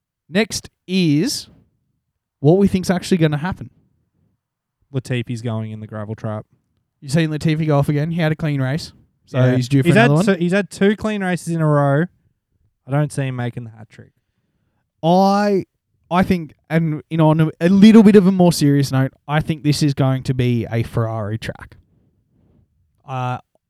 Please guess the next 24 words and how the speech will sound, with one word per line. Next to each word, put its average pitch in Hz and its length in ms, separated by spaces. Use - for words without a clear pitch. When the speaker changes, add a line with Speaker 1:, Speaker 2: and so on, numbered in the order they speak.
Speaker 2:
I 143 120
Speaker 1:
I - 20
Speaker 2:
think, 190 140
Speaker 1:
just 143 220
Speaker 2:
I 147 100
Speaker 1:
see 123 60
Speaker 2:
think 196 180
sectors 151 340
two - 180
and 120 100
three 120 160
will 113 60
be 110 120
Ferrari. 113 560
I 117 80
think 123 160
sector 120 260
one 110 180
will 107 80
be 110 160
for - 180
Red 107 180
Bull. 101 200
Speaker 1:
Yeah. 113 240